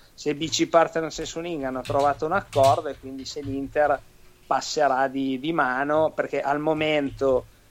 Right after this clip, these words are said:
altre due diligence non, non sono state fatte, quindi in pista dal punto di vista proprio concreto c'è B C Partners e tra pochi giorni sapremo se poi le trattative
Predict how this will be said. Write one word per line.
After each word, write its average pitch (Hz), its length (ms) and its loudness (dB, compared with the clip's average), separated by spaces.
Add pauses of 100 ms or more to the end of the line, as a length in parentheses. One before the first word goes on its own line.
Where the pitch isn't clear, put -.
(220)
altre 151 380 4
due 151 160 -2
diligence 156 640 0
non, 151 280 -2
non 160 180 0
sono 160 280 2
state 156 340 0
fatte, 139 540 2
quindi 143 560 -2
in 151 160 -4 (100)
pista 165 500 2
dal 127 180 4 (300)
punto 156 300 4
di 147 60 4
vista 156 260 2
proprio 147 260 0
concreto 156 920 0
c'è 135 460 0 (460)
B 139 160 -6
C - 180 -4
Partners 139 760 0
e 123 180 -8
tra 127 160 -4
pochi 147 420 -4
giorni 139 760 -2
sapremo 143 520 -2
se 135 140 -8
poi 139 180 -4
le 135 120 0
trattative 139 920 -2